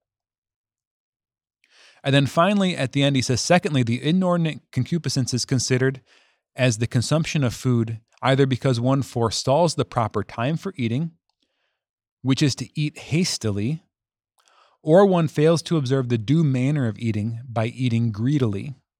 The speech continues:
So th-, this, the second way is when you're eating your food too fast, or you're eating your food really without due manners,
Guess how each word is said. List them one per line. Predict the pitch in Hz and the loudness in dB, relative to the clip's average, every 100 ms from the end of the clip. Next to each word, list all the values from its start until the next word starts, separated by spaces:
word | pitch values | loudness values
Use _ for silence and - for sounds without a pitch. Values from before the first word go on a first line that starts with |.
| _ _ _ _ _ _ _ _ _ _ _ _ _ _ _ _ _ | _ _ _ _ _ _ _ _ _ _ _ _ _ _ _ _ _
So | - | -4
th-, | 127 139 | -2 0
this, | 131 - - _ | -2 -6 -8 _
the | 135 | -4
second | 123 180 - 175 | 0 0 -2 -2
way | 139 131 | 0 2
is | 127 | 2
when | 131 | 0
you're | 123 | 0
eating | 131 135 131 | 0 0 2
your | 110 | -2
food | - 117 - | -2 -4 -2
too | 117 | -6
fast, | - 107 147 196 - - _ _ _ _ _ _ _ _ _ _ _ _ _ - | -2 -2 -2 -4 -8 -12 _ _ _ _ _ _ _ _ _ _ _ _ _ 0
or | 151 | 4
you're | 139 135 | 4 4
eating | 170 185 180 | 2 2 2
your | 147 | 0
food | - 143 | 0 0
really | 127 127 | 2 2
without | 120 113 123 120 | 2 2 0 0
due | 113 117 | -2 0
manners, | 110 110 101 101 113 - | 0 0 -2 -6 -10 -14